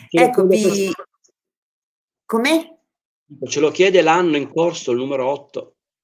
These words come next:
Speaker 1: Assolutamente, assolutamente, importantissimo, importantissimo.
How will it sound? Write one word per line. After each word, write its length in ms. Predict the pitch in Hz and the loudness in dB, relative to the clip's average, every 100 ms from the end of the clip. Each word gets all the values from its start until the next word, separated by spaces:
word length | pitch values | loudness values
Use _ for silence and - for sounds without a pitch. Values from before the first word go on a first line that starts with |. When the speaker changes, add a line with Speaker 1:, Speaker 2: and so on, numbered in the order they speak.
| _ | _
Speaker 1:
Assolutamente, 1300 | - 208 - - 196 180 175 196 160 - - _ _ _ _ _ _ _ _ _ _ | -2 -2 -4 -6 -4 -4 -6 -8 -4 -4 -6 _ _ _ _ _ _ _ _ _ _
assolutamente, 920 | 165 - - 156 151 151 147 156 - | -12 -12 -12 -12 -12 -20 -20 -16 -18
importantissimo, 960 | 156 165 160 160 156 147 147 - 156 - _ _ | -14 -12 -8 -8 -10 -14 -16 -16 -18 -20 _ _
importantissimo. 1000 | _ - 160 160 160 160 160 - 143 147 | _ -16 -12 -10 -10 -12 -14 -14 -16 -20